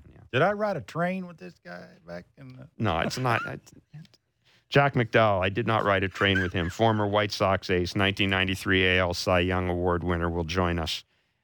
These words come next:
Speaker 1: at, uh, eleven thirty. Um, Jack, uh,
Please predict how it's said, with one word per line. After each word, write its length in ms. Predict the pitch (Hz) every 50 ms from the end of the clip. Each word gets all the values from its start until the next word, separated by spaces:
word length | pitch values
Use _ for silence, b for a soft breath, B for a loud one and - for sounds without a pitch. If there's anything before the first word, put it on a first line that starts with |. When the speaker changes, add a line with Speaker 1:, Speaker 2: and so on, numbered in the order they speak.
| _ _ _ _ _ -
Speaker 1:
at, 240 | 92 92 87 82 - _ - 92
uh, 640 | 90 90 90 87 87 87 85 85 85 85 80 78 - -
eleven 320 | 98 92 95 92 87 87
thirty. 420 | 80 - 95 90 90 87 85 80 - _ _ _ _ _ _ _ _ _ _ -
Um, 520 | 90 87 85 85 82 82 82 80 80 - _ -
Jack, 440 | - - - 107 107 107 107 - -
uh, 260 | 107 104 101 98 98